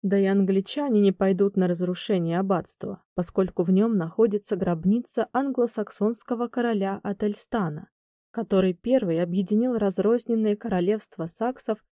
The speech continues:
и получил оставшееся на века прозвище Ательстан Славный.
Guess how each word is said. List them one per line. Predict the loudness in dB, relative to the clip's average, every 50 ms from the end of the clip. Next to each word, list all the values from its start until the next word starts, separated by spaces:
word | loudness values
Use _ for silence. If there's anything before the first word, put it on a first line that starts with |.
| _ _ _ _
и | -6 0
получил | 4 4 6 6 4 2 -2 -2 0 0
оставшееся | 0 -2 -2 -2 0 0 0 -2 -2 -2 0 0 0 0 -2 0
на | 0 0 0
века | 0 -2 -4 -6 _ -6 -4 -4
прозвище | -6 _ -4 -2 -2 -2 -2 -4 -4 -4 -4 -4 -6 -8 -8 -8 -8 _ _
Ательстан | -10 -8 -4 0 0 0 0 -2 -8 _ -4 -4 -2 -2 -4
Славный. | -6 _ -4 -2 0 0 -2 -4 -6 -8 -12 -12